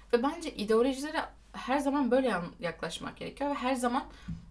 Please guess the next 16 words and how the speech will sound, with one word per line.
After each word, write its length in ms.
daha 220
iyi 200
bir 180
dünya 320
nasıl 320
kurulur 300
sorusunun 640
cevabını 580
aramak 340
gerekiyor. 380
Ama 140
bence 220
şu 200
an 260
çoğu 220
insan 500